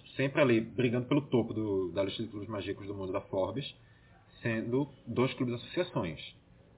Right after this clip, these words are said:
Tanto o Real quanto o, o Barcelona não tem nenhuma participação empresarial dentro deles, e ainda assim eles conseguem todo o sucesso que eles têm e que jamais qualquer um de nós vai poder discordar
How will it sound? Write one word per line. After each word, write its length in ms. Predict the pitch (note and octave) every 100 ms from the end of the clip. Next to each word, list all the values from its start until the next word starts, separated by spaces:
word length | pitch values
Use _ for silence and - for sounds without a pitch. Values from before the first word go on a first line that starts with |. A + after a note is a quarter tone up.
| -
Tanto 220 | B2 C3+
o 40 | C3
Real 240 | C3 A2+
quanto 380 | - A#2 A#2 C3
o, 540 | A#2 G2+ F#2+ G2+ G2
o 40 | F2+
Barcelona 420 | G2+ - G#2 A2
não 100 | B2
tem 180 | A#2+ A#2+
nenhuma 400 | C3+ C3 A#2 C#3
participação 460 | C#3+ - - A#2+
empresarial 500 | A2 G#2+ G#2 G#2 G2
dentro 200 | G2 -
deles, 360 | F#2 F2 G#2 E3+ - - - - - -
e 120 | G#2+
ainda 180 | A#2 B2+
assim 160 | C#3 B2+
eles 140 | B2
conseguem 440 | - - A#2+ A#2 D3 -
todo 140 | C3
o 40 |
sucesso 580 | - D3 - A2+ A2+ - - - - -
que 120 | A#2+
eles 260 | B2 C3 -
têm 380 | B2+ D3 G#3+ A3
e 160 | - C#3+
que 360 | - D#3+ - -
jamais 480 | C3 D#3+ A#2 D#3+ -
qualquer 240 | F3 D#3
um 60 | D#3
de 40 |
nós 160 | C#3+ C#3+
vai 100 | F3
poder 180 | D3+ D3+
discordar 500 | - C3+ A#2 C3+